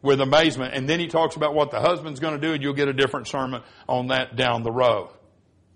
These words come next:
He talks about how the wife can win the husband by her chaste conversation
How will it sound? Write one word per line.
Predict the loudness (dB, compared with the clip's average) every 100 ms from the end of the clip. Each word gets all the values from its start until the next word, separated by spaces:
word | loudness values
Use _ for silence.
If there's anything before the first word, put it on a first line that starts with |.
| _ _ _ _ _
He | 0
talks | 4 2 2
about | 0 0
how | 2 0
the | 0
wife | 0 0 -2 -4 -6
can | -6 -6 -4
win | -2 -2 -2
the | -2
husband | 2 2 2 -6 -10 -14 _ _
by | 2 2
her | 2 0
chaste | 0 2 2 0
conversation | 0 2 2 0 4 4 2 -2